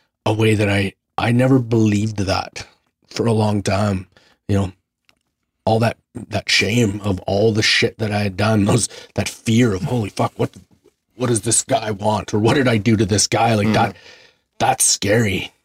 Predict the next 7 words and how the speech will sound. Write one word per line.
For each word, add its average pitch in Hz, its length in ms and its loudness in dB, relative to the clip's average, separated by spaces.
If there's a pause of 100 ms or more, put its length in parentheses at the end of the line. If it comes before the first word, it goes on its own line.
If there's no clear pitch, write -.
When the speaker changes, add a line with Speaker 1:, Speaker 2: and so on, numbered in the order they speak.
(920)
Speaker 1:
And 107 100 0
today, 110 600 2 (640)
people - 240 -2
are 156 60 -2
forgiving, 123 580 -4
you 98 240 -2
know? 113 260 -2